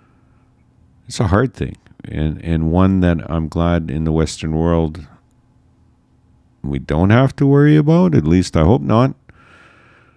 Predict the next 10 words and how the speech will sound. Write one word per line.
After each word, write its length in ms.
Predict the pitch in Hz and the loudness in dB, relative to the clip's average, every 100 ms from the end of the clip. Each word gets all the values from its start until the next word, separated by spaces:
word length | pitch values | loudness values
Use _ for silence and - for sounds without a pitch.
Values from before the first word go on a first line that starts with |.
| _ _ _ _ _ _ _ _ _ _ _ _ _ | _ _ _ _ _ _ _ _ _ _ _ _ _
We 100 | 90 | -4
should 220 | - 127 | 0 0
be 160 | 113 95 | 2 2
able 160 | 80 76 | 2 -2
to 80 | |
speak 400 | 73 - 71 - | -6 -8 -8 -8
our 60 | 73 | -8
mind. 360 | 71 69 73 78 | -4 -2 -2 -4
We 100 | 73 | -4
should 280 | - 80 | -4 -6